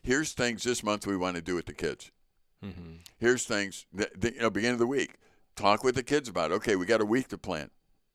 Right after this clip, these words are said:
Speaker 1: It's kinda like, you know, I found through, through life that ev-,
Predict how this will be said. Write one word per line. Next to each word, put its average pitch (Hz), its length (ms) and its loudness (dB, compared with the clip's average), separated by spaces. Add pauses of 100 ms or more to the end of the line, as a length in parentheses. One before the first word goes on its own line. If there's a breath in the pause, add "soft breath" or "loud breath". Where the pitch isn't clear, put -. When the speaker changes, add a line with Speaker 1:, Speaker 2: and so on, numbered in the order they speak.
(500 soft breath)
Speaker 1:
It's - 100 -20
kinda 196 220 0
like, 120 200 6
you 135 140 2
know, 113 160 6
I 131 120 6
found 143 340 0
through, 110 240 -2
through 113 260 -4
life 98 380 4
that 90 200 0 (760)
ev-, 123 160 6